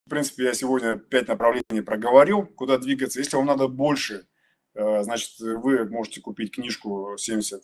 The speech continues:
решений по зарплате". Ещё больше купите систему, э, интеллектуального, интеллектуального, вот, консультирования <laughs> по налогам.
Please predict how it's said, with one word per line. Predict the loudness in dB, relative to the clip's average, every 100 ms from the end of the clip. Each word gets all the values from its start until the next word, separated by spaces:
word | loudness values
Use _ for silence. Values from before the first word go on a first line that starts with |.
| -16
решений | -16 -10 -6 -6
по | -2 6
зарплате". | 6 8 8 8 6
Ещё | -2 2 2
больше | 6 8 8 4 0 -2 -8 -20 _
купите | -12 -6 -6 -6
систему, | -8 -4 -4 -2 -4 -10 _ -12
э, | -10 -10 -12 _ _ _ _
интеллектуального, | -12 -12 -4 2 6 6 4 -8 -14
интеллектуального, | -16 -14 -4 0 0 0 -2 -2 -6 _ _
вот, | -8 -6 -6
консультирования | -6 -6 -6 -2 2 2 2 -2 -4 _
<laughs> | -2
по | 2 4
налогам. | 4 4 2 0